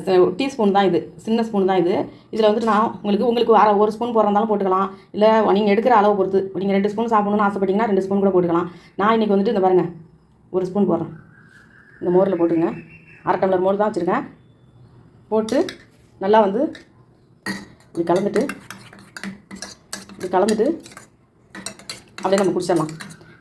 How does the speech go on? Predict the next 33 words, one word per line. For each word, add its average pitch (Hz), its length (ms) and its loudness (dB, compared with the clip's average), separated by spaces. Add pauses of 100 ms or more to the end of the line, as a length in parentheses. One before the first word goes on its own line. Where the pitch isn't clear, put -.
(100)
இதை 208 120 0
குடிச்சிட்டோம்னா 220 460 0
டெய்லிக்கும் 277 480 2
நமக்கு 214 240 0
வந்துட்டு 220 200 2 (160)
வே-, 233 280 6 (280)
இதை 220 120 2
கலந்து 285 320 4
நீங்க 269 200 2 (140)
கையில 262 220 2
கூட 240 140 0
நீங்க 240 200 -2
வேலைக்கு 240 320 2
போ-, 214 180 4
போறீங்கன்னா 220 340 2 (140)
ஒரு 214 120 4
மோர் 226 260 4
வந்துட்டு 208 240 0
கலந்து 220 200 2
நம்ம 208 140 2
எப்போதும் 214 220 0
குடிக்கிறதுக்கு 220 360 0
இந்த 214 60 2
வெயில் 214 220 4
நேரத்துக்கு 202 280 -2
மோர் 208 140 2
எடுத்துட்டு 190 260 -2
போவோம். 170 240 0 (240)
இது - 160 0
மாதிரி 269 160 4
நம்ம 247 160 4
வந்துட்டு 247 200 -2
கொஞ்சமா 233 240 -2